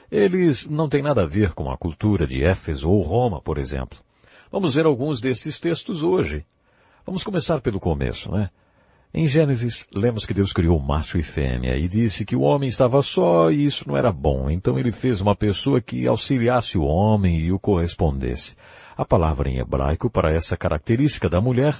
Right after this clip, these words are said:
é que completa ou complementadora. A mulher completa o homem. Isso não tem nada a ver com cultura. Esse texto de Gênesis sugere para nós a palavra unidade.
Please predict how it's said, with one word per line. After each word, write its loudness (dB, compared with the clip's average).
é 6
que -4
completa -4
ou 2
complementadora. 0
A 0
mulher 2
completa 0
o 0
homem. -2
Isso -2
não 2
tem 4
nada 0
a 0
ver 0
com -4
cultura. -2
Esse 0
texto 0
de 2
Gênesis 0
sugere -2
para -2
nós -2
a -2
palavra 0
unidade. 2